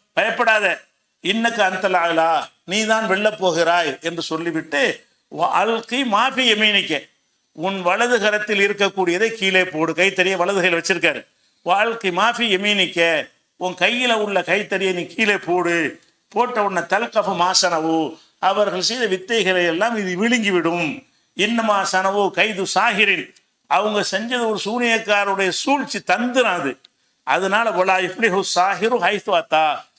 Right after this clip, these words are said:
சூனியக்காரர்கள் எப்படி வந்தாலும் ஜெயிக்க மாட்டார்கள், நீ தான் ஜெயிப்ப. அப்ப அவர் பயந்து நடுங்கினாரே தவிர,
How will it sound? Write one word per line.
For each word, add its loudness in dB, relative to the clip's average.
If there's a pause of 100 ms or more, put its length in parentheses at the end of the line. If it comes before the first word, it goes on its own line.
(180)
சூனியக்காரர்கள் 0
எப்படி -2
வந்தாலும் 0
ஜெயிக்க 0
மாட்டார்கள், 0 (160)
நீ -2
தான் 2
ஜெயிப்ப. 0 (340)
அப்ப 0
அவர் -2
பயந்து -2
நடுங்கினாரே 0
தவிர, 0